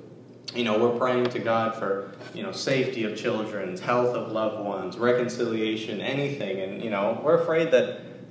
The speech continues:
that we're all, we're just gonna hear back silence, that we're not gonna get any, you know, any movements, anything, any voices, anything like that. You know, I know I am too. But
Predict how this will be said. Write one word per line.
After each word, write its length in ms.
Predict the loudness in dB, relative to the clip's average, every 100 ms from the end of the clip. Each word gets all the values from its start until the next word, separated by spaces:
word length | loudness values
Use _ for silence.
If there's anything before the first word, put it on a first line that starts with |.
| -6 6
that 360 | 8 8 2 2
we're 160 | 8
all, 380 | 10 8 2 0
we're 120 | 0
just 120 | 0 -2
gonna 140 | 0
hear 120 | 2
back 260 | 2 2 2
silence, 460 | 0 0 -2 -2 2
that 140 | 2
we're 100 | 4
not 180 | 2 2
gonna 160 | 0
get 180 | 2 2
any, 360 | 0 -2 -6 -4
you 100 | -4
know, 280 | -2 -4 -4
any 160 | -4 -4
movements, 560 | 2 4 6 4 0
anything, 400 | -2 -2 -2 -2
any 200 | -2 -6
voices, 460 | -2 2 2 2 -2
anything 340 | 0 2 0
like 220 | -2 -4 -2
that. 240 | -2 0
You 60 | -2
know, 180 | 2
I 120 | 2 2
know 180 | 2 2
I 200 | 2 0
am 180 | -4
too. 380 | 2 2 2 -4 -12 -16 -18 -12 -14 -10 6
But 340 | 8 8 2